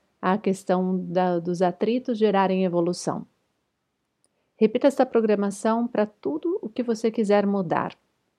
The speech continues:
mas faça apenas uma coisa de cada vez, até que ela esteja efetivamente mudada, e aí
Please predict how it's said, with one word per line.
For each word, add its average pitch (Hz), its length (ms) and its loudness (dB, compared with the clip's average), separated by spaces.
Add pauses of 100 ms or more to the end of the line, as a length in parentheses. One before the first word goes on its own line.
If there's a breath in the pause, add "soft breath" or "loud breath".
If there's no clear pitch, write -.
(320)
mas 180 300 -2
faça 196 380 -2
apenas 202 560 -2
uma 302 320 -2
coisa 208 480 0
de 208 120 -4
cada 180 320 -2
vez, - 560 -8 (220)
até 196 420 -4
que - 220 -8
ela 185 180 0
esteja 214 480 0
efetivamente 180 760 -4
mudada, 196 560 -2 (400 soft breath)
e 302 60 -2
aí 185 320 0